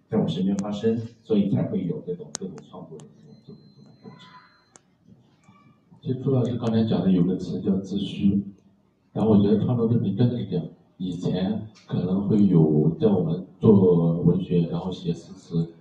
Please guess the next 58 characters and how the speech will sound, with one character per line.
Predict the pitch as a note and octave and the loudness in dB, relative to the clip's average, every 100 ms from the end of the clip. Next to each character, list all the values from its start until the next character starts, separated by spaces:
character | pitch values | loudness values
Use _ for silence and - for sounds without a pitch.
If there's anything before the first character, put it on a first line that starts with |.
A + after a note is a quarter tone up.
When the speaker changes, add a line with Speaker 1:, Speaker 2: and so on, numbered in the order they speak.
| - | -14
Speaker 2:
写 | - F2 | -2 2
文 | E2 E2+ | 4 2
学 | G2 | 0
作 | G2 G2 | 0 0
品 | D#2+ D#2+ | 0 -4
一 | |
样， | D#2+ - - - - - - - | -4 -2 -2 -4 -18 -4 4 10
多 | D3+ | 10
少 | - - | 10 6
会 | - G#2+ | 2 2
有 | E2+ | 4
一 | - | 4
点 | - E2+ | 0 -4
炫 | - C3+ | -2 -2
耀 | G2 | 0
的 | E2+ | -4
成 | E2+ E2 | -6 -6
分 | E2 | -6
在 | - | -8
里 | D#2 D2 | -10 -14
面。 | - - - | -18 -18 2
我 | - | 6
出， | - C#3+ B2+ | 8 6 6
我 | F#3+ G#3 | 4 2
写 | E3 - | 2 2
出 | - | 2
一 | A#2+ | 0
首 | - - | 2 0
诗， | - A2+ A2 - - | 0 0 0 -2 -10
以 | E3+ | -6
前 | C3+ E3+ | -4 -6
啊， | - F#2 - - _ _ - | -6 -10 -12 -20 _ _ 0
我 | F#2 | 2
会 | F#2+ G2+ | 4 2
第 | G#2+ | 2
一 | G#2 | -2
时 | G2+ | -2
间 | G2+ G2 | -4 -4
在 | G2 | -2
微 | F#2+ G2+ | 2 4
博， | - D#2 - - - _ _ _ - | 4 2 0 -4 -18 _ _ _ -6
然 | D#2+ | -6
后 | E2+ E2 D#2 D#2 D2+ - | -2 0 2 0 -4 -2
朋 | - | 0
友 | F2+ E2+ | 4 4
圈 | - F2+ - - | 2 -2 -4 -8
发 | - G#2 | -10 -6
上 | F#2 | -6
去， | D#2+ D#2+ - _ _ - - _ _ | -4 -6 -8 _ _ -14 -14 _ _
然 | - G2 | -2 2
后 | |
现 | G#2 A2+ - | 4 2 0
在 | - - E2+ - | 0 -2 -4 -4
朋 | A2 A2 | 2 4
友 | G2+ | 6
圈， | - A2+ G2+ - - _ | 4 4 2 -2 -16 _
然 | F2+ F#2+ | -6 -2
后 | G2+ | 0